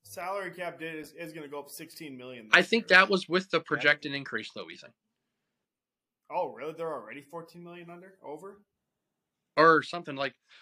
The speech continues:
Speaker 2: when I was watching SportsCenter tonight, they said the Niners are projected to have two point eight million in cap space.
Speaker 1: That was today?
Speaker 2: That was tonight. Yeah, you know,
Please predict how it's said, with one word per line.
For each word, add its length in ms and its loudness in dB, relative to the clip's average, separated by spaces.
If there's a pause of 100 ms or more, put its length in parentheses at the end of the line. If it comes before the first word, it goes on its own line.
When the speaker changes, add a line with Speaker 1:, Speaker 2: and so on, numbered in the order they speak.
(140)
Speaker 2:
when 140 0
I 80 6
was 120 -2
watching 280 -4
SportsCenter 480 -6
tonight, 280 -8
they 100 -6
said 340 -4 (600)
the 100 -10
Niners 320 -2
are 60 -8
projected 480 -8
to 80 -8
have 100 -8 (160)
two 140 -8
point 260 0
eight 120 -4
million 280 -6
in 60 -14
cap 280 2
space. 420 -10 (1900)
Speaker 1:
That 100 -6
was 220 -6
today? 160 -10
Speaker 2:
That 80 10
was 80 4
tonight. 300 2 (300)
Yeah, 280 2 (280)
you 120 -8
know, 80 -6